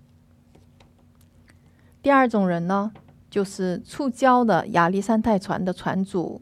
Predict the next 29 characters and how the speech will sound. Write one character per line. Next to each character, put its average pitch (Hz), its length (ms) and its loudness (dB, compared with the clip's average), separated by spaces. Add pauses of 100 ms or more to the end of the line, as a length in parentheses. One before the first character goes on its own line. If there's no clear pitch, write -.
船 185 300 -2
长 170 300 0
以 196 100 -8
及 170 240 -10
货 185 300 -2
主。 - 340 -12 (2500)
他 294 160 -2
们 269 380 4
无 196 220 -2
视 254 360 -6 (200)
情 190 340 0
理， 190 300 -2 (400)
选 175 340 0
择 170 400 0 (140)
冬 240 180 6
季 233 240 -2
航 - 300 -4
海， - 280 -4 (280)
如 202 240 0
赌 190 200 -2
徒 147 280 -8
一 165 160 -6
样， - 280 -4 (800)
最 233 160 0
终 208 360 2
倾 226 280 2
家 220 200 0
荡 202 260 0
产。 - 340 -6